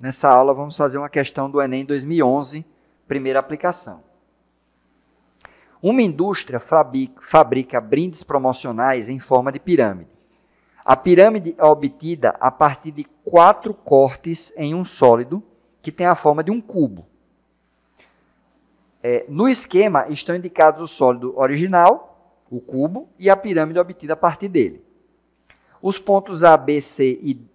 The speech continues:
D e O do cubo e da pirâmide são os mesmos. Então, esses quatro pontos, esse aqui de cima e esses quatro pontos são os mesmos, né? Um antes do outro depois do corte, dos cortes. O ponto O é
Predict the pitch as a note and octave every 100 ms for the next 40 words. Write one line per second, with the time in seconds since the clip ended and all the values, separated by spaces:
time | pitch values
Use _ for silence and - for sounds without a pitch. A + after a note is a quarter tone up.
0 | _ A#2+ B2 A2 D#3 D#3+ D3+ E3+ - -
1 | - C#3 D#3+ D3 C#3+ F3+ D#4+ _ _ _
2 | _ _ _ - D3 D#3 C3 C#3 - F3+
3 | D#3 E3 F#3+ - A3 G#3 E3 A2 F2 D#2+
4 | - - _ _ F#2+ G2 F#2+ G2 - -
5 | A#2 - A#2+ A2+ G#2+ A#2 A2 B2+ C#3+ E3+
6 | - F#3 G3 E3 - D3+ - D3+ - F3
7 | F3 B2 F#2 F#2+ G#2+ G2+ _ _ _ -
8 | C3 B2+ C3 - C#3+ C#3 C#3+ C3+ B2 F3
9 | - D2+ - _ _ _ _ _ G#2+ -
10 | F#2+ D#2 - - - _ _ _ _ _
11 | - D#3+ D#3+ A3 A#3 B3 E3 B2+ G2+ -
12 | - C#3+ C#3